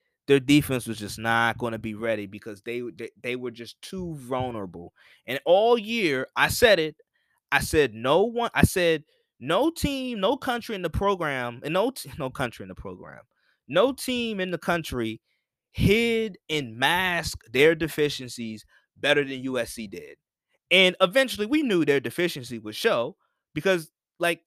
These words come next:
it's defense. You can't stop the run. They can't stop the run. They, they turned out they weren't really good versus the pass coming down the stretch of the year. So, <clears throat> you just look at it like they tried their best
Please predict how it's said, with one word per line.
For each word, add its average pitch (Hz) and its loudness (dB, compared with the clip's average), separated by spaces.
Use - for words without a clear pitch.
it's 160 -10
defense. 175 -4
You 190 -6
can't 226 -2
stop 160 -6
the 214 -8
run. 220 -2
They 175 0
can't 226 -4
stop 151 -6
the 185 -10
run. 185 -6
They, 156 0
they 131 -8
turned 196 -6
out 214 -4
they 143 -2
weren't 165 -8
really 165 -4
good 165 -2
versus 175 -4
the 196 -6
pass 202 -4
coming 160 -4
down 139 0
the 123 -12
stretch - -4
of 110 -18
the 110 -10
year. 104 -4
So, 202 2
<clears throat> - -20
you 220 -4
just 285 -4
look 220 -2
at 180 -2
it 175 -4
like 170 -6
they 220 4
tried 294 -2
their 277 -2
best 226 -4